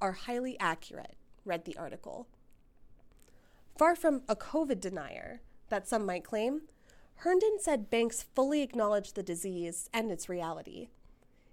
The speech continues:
He simply felt that there were needed to be greater analysis of what the actual disease transmission was.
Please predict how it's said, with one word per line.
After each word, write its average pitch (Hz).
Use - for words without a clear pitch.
He 269
simply 339
felt 220
that 220
there 202
were 202
needed 226
to -
be 196
greater 247
analysis 208
of 202
what 208
the -
actual 262
disease 190
transmission 190
was. -